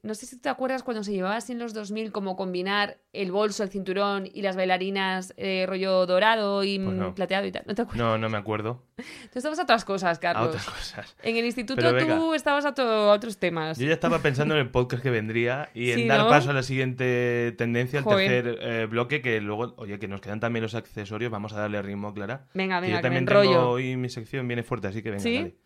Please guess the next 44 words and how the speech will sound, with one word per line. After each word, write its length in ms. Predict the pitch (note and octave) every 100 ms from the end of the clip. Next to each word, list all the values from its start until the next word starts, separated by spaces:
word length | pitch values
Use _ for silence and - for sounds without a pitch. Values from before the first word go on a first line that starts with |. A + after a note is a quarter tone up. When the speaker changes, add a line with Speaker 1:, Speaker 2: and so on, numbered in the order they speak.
| - - G#3
Speaker 1:
Bueno, 240 | G#3 G3+ F#3+
pues 340 | E3+ E3 E3
nada, 240 | F#3 F#3 F#3
el 120 | F3+
tercer 720 | F3 - G#3+ G3+ A3 A3+ A3
bloque 460 | A3 A3+ A3+ A#3+ -
es 120 | A#3+
que 100 | C4+
también 260 | C4+ C#4+ C#4
vamos 280 | C4 C4+ B3+
a 100 | G3+
tope 240 | A3+ B3
de 120 | A#3
color 380 | G3+ G3 G#3+ A#3+
y 60 | A3+
a 80 | F#3+
tope 180 | F#3+
de 60 | G3+
estampados. 520 | G3 F#3 G3 G3+ F3 E3
O 40 |
sea, 120 | F#3
esta 160 | F#3+ A3
temporada 460 | C4+ G3+ G3+ A3+
es 100 | B3
un 140 | A#3+ G3+
poco, 340 | A3 B3 C#4+ - - - _
pues 180 | G#3 G3
eso, 380 | G3+ - D#3 - _
que 160 | - G#3+
ya 140 | A#3
nos 120 | A#3+ A#3
hemos 160 | G#3+ G#3
cansado 300 | G3 G3 F#3+
del 100 | F3+
chándal 300 | F#3 F3+ F3
gris, 320 | G3+ A#3 A#3+
con 140 | G#3
lo 140 | F3+ F3+
cual, 380 | G#3 G#3 A3 -
pues 200 | D#3+ -
vemos 300 | F3+ F#3 F3+
muchísimos 560 | G#3 - C#4+ C#4 A3 -
colores 320 | F#3+ F3+ F3
saturados 680 | E3+ E3+ F#3+ G#3 A3+ C4+